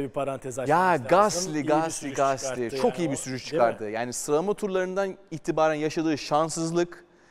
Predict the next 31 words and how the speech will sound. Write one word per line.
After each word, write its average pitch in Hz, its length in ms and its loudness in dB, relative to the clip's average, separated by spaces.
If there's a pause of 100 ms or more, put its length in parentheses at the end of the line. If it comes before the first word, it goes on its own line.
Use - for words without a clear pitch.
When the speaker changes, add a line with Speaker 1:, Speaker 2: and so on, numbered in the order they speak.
(420)
Speaker 2:
yarış 175 240 4
içerisindeki 165 520 2
şanssızlık 160 580 0
derken 185 640 2
bence 175 360 4
Gasly 143 480 0
eğer 156 180 4
sıralama 165 360 -4
turlarında 156 300 -4
istediği 170 320 -8
yerde 156 220 0
başlamış 151 380 -2
olsaydı 165 420 0
muhtemelen, 175 600 -4 (360)
e, - 40 -8 (1000)
Russell 180 560 0
ve 139 220 0
Norris'e 170 460 -2 (240)
başka 127 360 2
bir 160 80 2
sıkıntı 147 400 -8
çıkartabilir. 147 520 0
Çünkü 143 220 -12 (300)
pisti - 240 -12
çok - 240 -8
seviyor. 160 440 0 (360)
Bu 131 60 -8
pistte 135 260 -2
her 127 340 4
zaman 170 220 4
hızlıydı 160 600 2